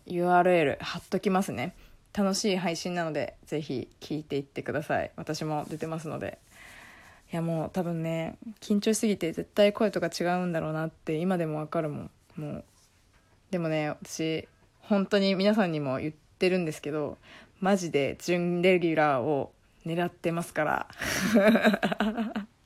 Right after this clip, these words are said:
いや、だからそれぐらい、そうやって言えるぐらい居心地が良かったんですよ。マジで。いや、それ嬉しかったですよね。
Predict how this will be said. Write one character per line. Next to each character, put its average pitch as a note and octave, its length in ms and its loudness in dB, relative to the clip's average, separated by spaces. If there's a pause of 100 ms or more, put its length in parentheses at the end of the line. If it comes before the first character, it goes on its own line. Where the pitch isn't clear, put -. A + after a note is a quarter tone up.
(1800)
い A3 40 0
や、 G3+ 100 8
だ F#3+ 60 4
か F#3 60 4
ら F#3+ 80 0
そ B3+ 100 4
れ C#4 140 8
ぐ D4+ 100 -2
ら D#4 160 4
い、 A3+ 160 2
そ B3 100 -4
う - 20 -10
や - 20 -14
っ - 20 -16
て A3+ 120 6
言 G#3 160 6
え A#3+ 100 10
る B3+ 100 2
ぐ C#4 100 4
ら G#3 120 8
い G3+ 340 2
居 F#3+ 60 2
心 A#3 240 8
地 A3+ 140 2
が A3 60 6
良 A3 120 6
か A3+ 80 4
っ A3+ 80 -8
た E3+ 100 -2
ん E3 60 -4
で F3 80 -2
す - 80 -8
よ。 D#3+ 160 -4 (1040)
マ F3 120 0
ジ D#3 140 -4
で。 D#3+ 220 0 (880)
い - 40 -6
や、 F3 240 -2
そ G#3 120 -2
れ A3 220 6
嬉 G#3 200 6
し - 40 -10
か G#3+ 100 2
っ - 20 2
た F#3 140 -2
で D#3 100 0
す D#3+ 100 -8
よ D3 60 -4
ね。 D#3+ 480 -6